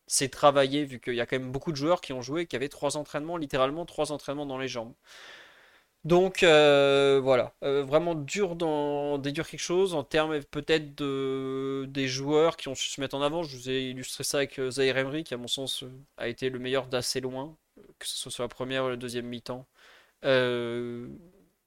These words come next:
un peu déçu, euh, par, euh, les jeunes en général, j'ai trouvé. À part lui, mais bon, lui c'est même pas un jeune, hein, c'est un, c'est un joueur pro maintenant, il y avait, y a rien à...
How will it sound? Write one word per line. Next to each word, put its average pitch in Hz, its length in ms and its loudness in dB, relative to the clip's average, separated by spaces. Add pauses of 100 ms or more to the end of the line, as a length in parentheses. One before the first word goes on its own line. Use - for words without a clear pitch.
(120)
un 143 100 -2
peu 175 160 -2
déçu, 180 640 0
euh, 131 560 4
par, 127 380 4
euh, 131 560 0
les 131 100 -4
jeunes 139 240 0
en 151 80 -6
général, 143 560 -2
j'ai - 180 -18
trouvé. 123 360 -12 (160)
À - 80 -6
part 123 240 4
lui, 139 180 -4
mais 123 120 -8
bon, 117 200 -10
lui 123 100 -10
c'est 123 140 -10
même 117 140 -12
pas 113 100 -10
un 117 120 -6
jeune, 123 260 -8
hein, 120 80 -18
c'est - 160 -16
un, 107 80 -16
c'est - 160 -14
un 101 80 -12
joueur 110 200 -10
pro 147 220 -6
maintenant, 127 300 -12
il 117 80 -12
y - 20 -10
avait, 117 160 -14
y - 60 -16
a - 20 -10
rien 117 140 -12
à... 117 180 -8